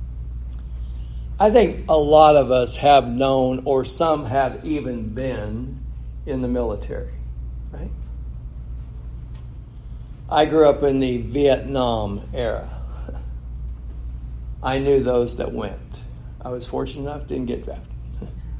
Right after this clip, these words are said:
I knew those that went, and they served their tour of duty. It was hard. Years later,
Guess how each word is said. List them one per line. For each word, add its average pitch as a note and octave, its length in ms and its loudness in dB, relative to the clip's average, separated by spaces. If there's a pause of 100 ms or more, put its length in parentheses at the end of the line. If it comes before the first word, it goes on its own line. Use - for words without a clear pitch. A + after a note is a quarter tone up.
(800)
I C#3+ 120 -6
knew C#3+ 180 0
those B2+ 300 0
that - 80 -6
went, B2+ 320 -6
and B2 200 -4
they B2 180 0
served A#2+ 480 0
their A#2+ 180 -2
tour B2+ 360 -4
of A2 160 -8
duty. - 320 -8 (2000)
It - 60 -12
was - 120 -12
hard. - 360 -8 (2000)
Years B2+ 340 -2
later, C#3 460 0